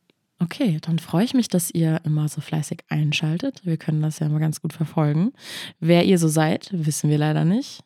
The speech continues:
Ähm, aber ich freue mich immer, dass dann doch echt Leute z-,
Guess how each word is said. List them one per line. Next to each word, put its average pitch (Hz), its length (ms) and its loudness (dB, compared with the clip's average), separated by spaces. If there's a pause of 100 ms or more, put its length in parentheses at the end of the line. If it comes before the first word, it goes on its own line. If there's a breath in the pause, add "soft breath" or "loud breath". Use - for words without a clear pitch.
(220)
Ähm, 160 520 0 (160)
aber 160 560 -2
ich - 140 -8
freue - 160 -6
mich 254 160 -4
immer, 170 220 0 (400 loud breath)
dass - 480 -4
dann 170 260 0
doch 175 280 -2
echt - 220 -6
Leute 190 460 -2
z-, - 320 -14